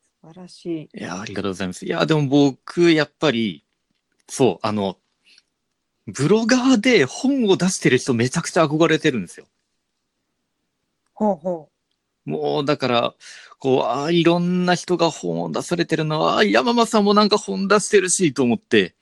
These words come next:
Speaker 1: はい。
Speaker 2: こう、もうめちゃくちゃ尊敬しとるんですよ。ど-、どうやっ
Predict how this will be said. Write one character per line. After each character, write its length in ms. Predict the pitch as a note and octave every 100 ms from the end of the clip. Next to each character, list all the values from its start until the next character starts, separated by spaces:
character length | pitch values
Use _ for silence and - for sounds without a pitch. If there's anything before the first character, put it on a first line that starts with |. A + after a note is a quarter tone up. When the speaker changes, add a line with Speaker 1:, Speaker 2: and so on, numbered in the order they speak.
| _ _ _ _ _ _
Speaker 1:
は 240 | G3+ G#3
い。 120 | E3 - _ _ _ _ _
Speaker 2:
こ 160 | - B2
う、 20 |
も 420 | A#2+ - A#2+ A#2+
う 40 | A#2
め 280 | A#2 A#2+
ち 120 | - -
ゃ 60 |
く 120 | -
ち 60 | D3+
ゃ 60 | E3
尊 240 | F3 D#3
敬 140 | E3
し 60 | C#3+
と 100 | -
る 60 | G#2
ん 40 |
で 40 | -
す 100 | F2+
よ。 120 | -
ど-、 360 | A2 G#2 - -
ど 160 | -
う 200 | F3+ C4+
や 100 |
っ 60 | B3+